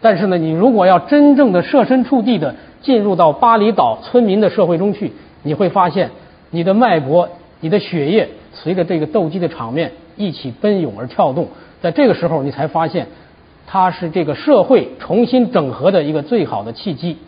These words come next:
那么包括这个社会中的政治权力的划分，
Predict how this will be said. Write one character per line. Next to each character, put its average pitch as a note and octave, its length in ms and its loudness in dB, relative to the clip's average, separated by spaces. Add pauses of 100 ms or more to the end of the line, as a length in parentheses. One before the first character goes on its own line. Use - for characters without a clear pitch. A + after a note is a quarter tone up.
(1700)
那 A3 100 0
么 A3 80 4
包 D4 260 8
括 C#4+ 200 4
这 A#3+ 100 4
个 A3+ 80 4
社 C#4+ 240 4
会 B3+ 160 4
中 B3+ 160 4
的 - 240 2 (260)
政 A#3+ 280 4
治 F#3 100 0
权 F#3 260 0
力 A#3 120 2
的 F#3+ 80 2
划 G#3 180 4
分， G#3+ 220 -2